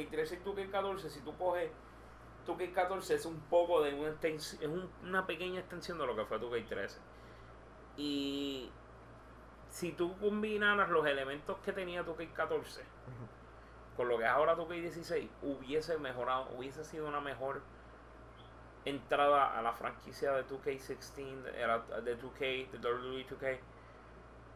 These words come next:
Speaker 1: para este año y hubiese se-, hubiese sido tremendo hit. Pero ya que estuviste mencionando un par de quejas, ya mencionamos que una de las quejas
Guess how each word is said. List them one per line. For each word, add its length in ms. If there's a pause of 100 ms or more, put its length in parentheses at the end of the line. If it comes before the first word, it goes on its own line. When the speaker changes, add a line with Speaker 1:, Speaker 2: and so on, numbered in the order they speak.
(1500)
Speaker 1:
para 180
este 220
año 320 (100)
y 260 (200)
hubiese 680 (1500)
se-, 720
hubiese 380
sido 220
tremendo 360
hit. 100 (1900)
Pero 300 (340)
ya 140
que 80
estuviste 340
mencionando 380
un 40
par 160
de 140
quejas, 380 (640)
ya 120
mencionamos 520
que 240
una 220
de 80
las 80
quejas 420